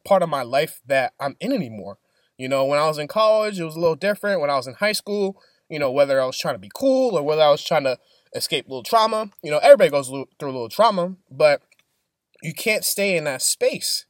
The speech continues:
You have to focus. You know, it was a, I had a conversation with my sister, or I talked to my sister at one point, and she said, "You know, that's a depressant, right?" You know, so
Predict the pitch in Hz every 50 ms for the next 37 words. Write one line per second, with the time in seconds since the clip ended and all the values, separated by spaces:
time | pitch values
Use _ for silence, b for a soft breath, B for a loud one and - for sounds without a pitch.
0 | _ _ _ _ _ _ _ - 156 135 120 143 170 208 254 - - 110 98 -
1 | - 147 214 277 - - - - - - - - - _ _ _ _ _ _ _
2 | _ - 139 143 143 139 131 135 135 - - - 151 165 160 143 135 151 147 -
3 | 117 143 160 160 151 - 180 170 165 - 185 165 - - 160 151 151 151 - -
4 | 294 339 - - 180 180 175 135 147 151 147 143 147 143 - 180 151 - - 135
5 | 120 117 - - 285 311 - - 202 185 143 170 175 170 165 - 165 156 151 151
6 | - _ _ b b b b b b b b b 151 151 - - 165 - 175 180
7 | 185 226 277 320 320 269 - - 101 107 - _ - - 440 - - 117 135 175
8 | 247 247 - - - - - 247 214 214 240 226 226 220 b b b b b b
9 | b b b - - 202 202 202 196 190 190 -